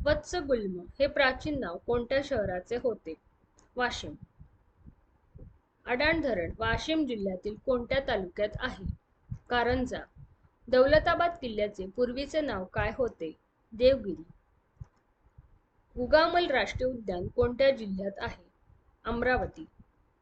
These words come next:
बीड शहराचे पूर्वीचे नाव काय होते? चंपावती नगर. संत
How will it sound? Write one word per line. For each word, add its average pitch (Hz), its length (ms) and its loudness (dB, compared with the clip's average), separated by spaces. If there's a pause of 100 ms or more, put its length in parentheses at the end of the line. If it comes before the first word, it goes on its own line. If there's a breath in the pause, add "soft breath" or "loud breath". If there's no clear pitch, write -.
बीड 294 240 0
शहराचे 277 560 2
पूर्वीचे 240 520 -2
नाव 196 220 -2
काय 208 260 -4 (100)
होते? 190 340 -6 (440)
चंपावती 254 680 0
नगर. 202 320 -4 (1300)
संत 294 280 0